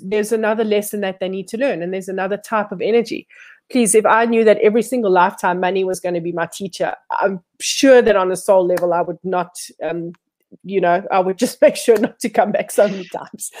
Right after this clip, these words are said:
<laughs> be in the parking bay for longer. Um, and because of that, money can only show up when you are moving in the right direction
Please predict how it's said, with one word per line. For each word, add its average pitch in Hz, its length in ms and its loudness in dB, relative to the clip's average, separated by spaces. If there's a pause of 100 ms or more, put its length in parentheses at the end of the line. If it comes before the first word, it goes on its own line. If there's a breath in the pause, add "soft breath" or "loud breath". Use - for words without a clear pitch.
(100 loud breath)
<laughs> - 200 -20
be 277 160 2
in 247 80 -4
the 214 100 -4
parking 214 440 0
bay 180 220 -6
for 185 80 -4
longer. 170 340 -4 (500 loud breath)
Um, 220 400 2 (760)
and 247 220 2
because 302 600 2
of 226 180 0
that, 180 480 0 (1120)
money 247 380 2
can 240 320 -6 (120)
only 269 600 2
show 220 520 0 (100)
up 185 360 -2 (240)
when 208 220 -4
you 208 160 -4
are 202 100 -4
moving 202 500 -8
in 190 100 -8
the 180 100 -6
right 180 240 -6
direction - 560 -12